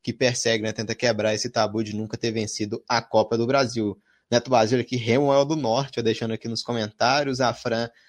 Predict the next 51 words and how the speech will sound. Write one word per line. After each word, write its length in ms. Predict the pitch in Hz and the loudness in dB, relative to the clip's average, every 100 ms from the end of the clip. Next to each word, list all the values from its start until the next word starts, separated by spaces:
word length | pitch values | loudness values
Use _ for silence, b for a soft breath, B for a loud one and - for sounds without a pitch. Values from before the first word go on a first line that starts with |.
| b | b
aqui 240 | - 110 120 | -4 -4 -2
também 240 | 123 120 | 0 0
provocando 520 | 120 135 131 123 120 | 2 4 4 2 -2
o 40 | 117 | -4
Cruzeiro 380 | 120 113 123 120 | -4 -2 0 0
de 100 | 120 | -2
novo. 200 | 131 139 | -4 -4
O 40 | |
Cruzeiro 400 | - 135 127 143 | -2 -2 0 -2
só 320 | 131 - 147 | -2 2 2
não 220 | 170 165 | 2 -2
vence 520 | 131 120 147 170 180 - | -2 -2 -2 -2 -8 -8
o 80 | 143 | -8
C 220 | - 160 | -4 0
S 380 | 139 135 - 185 | 2 2 0 2
A. 220 | 113 101 - _ _ _ _ | 2 2 -4 _ _ _ _
Acho 160 | 117 | -10
que 80 | - | -8
a 20 | |
torcida 340 | - 139 143 143 | 0 2 4 2
do 40 | |
Cruzeiro 400 | - 135 120 120 | 2 2 2 2
queria 240 | - 135 139 | 0 2 2
agarrar 420 | 143 156 131 123 | 4 4 4 2
esse 160 | 123 | 0
só 340 | 165 - - 143 | 2 2 4 2
aí, 200 | 160 120 | 2 0
né? 180 | 113 127 | -2 -6
Que 80 | |
se 120 | - 123 | -8 -8
não 120 | 120 | -8
fosse 280 | - 127 - | -6 -4 -2
só 100 | - | -2
o 60 | |
C 160 | - 123 | 0 0
S 200 | 123 - | 0 0
A, 140 | 110 | 2
tava 180 | 123 170 | 2 2
ótimo, 460 | 143 117 - - 113 | 2 2 -2 -8 -8
né? 120 | 110 | -8
Porque 300 | - 117 113 _ _ _ _ _ | -8 -8 -8 _ _ _ _ _
o, 460 | 120 120 117 120 120 | -4 -2 -2 -4 -8
o 20 | |
Cruzeiro 460 | - 127 110 120 131 | -4 -2 0 0 0
sofre 420 | - 123 127 135 | 2 2 2 0
mais, 340 | 120 117 117 104 | 2 0 0 -4
com 200 | - 120 | -8 -6
bem 220 | 113 117 139 | -2 -2 -2
mais 260 | 123 131 | -4 -6
times, 420 | - 123 113 104 107 | -6 -6 -4 -4 -6
hein? 180 | 107 | -8